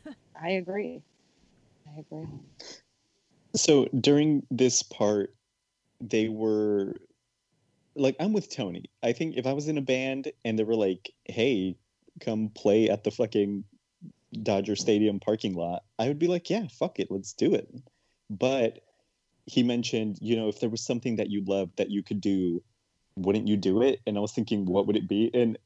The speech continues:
Speaker 3: much like Allison and them, I was like, "Go, go to restaurants and
Speaker 2: That's
Speaker 3: eat food."
Speaker 2: exactly, exactly what I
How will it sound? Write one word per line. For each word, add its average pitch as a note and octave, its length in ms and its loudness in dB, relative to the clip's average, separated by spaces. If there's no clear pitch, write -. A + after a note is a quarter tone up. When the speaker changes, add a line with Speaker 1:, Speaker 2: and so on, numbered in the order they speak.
Speaker 3:
much G#2 440 -2
like F#2+ 200 2
Allison F#2+ 400 -2
and F#2 100 -4
them, F#2 260 -4
I G2 60 -2
was G2 120 -4
like, G2 220 0
"Go, F#2+ 140 2
go F2 160 -2
to F2 80 0
restaurants A#2 520 0
and A#3 80 2
Speaker 2:
That's A#3+ 200 2
Speaker 3:
eat C4 80 -6
food." G#3 140 2
Speaker 2:
exactly, G#3+ 680 -4
exactly G#3+ 560 -6
what F#3 140 -2
I E3 120 2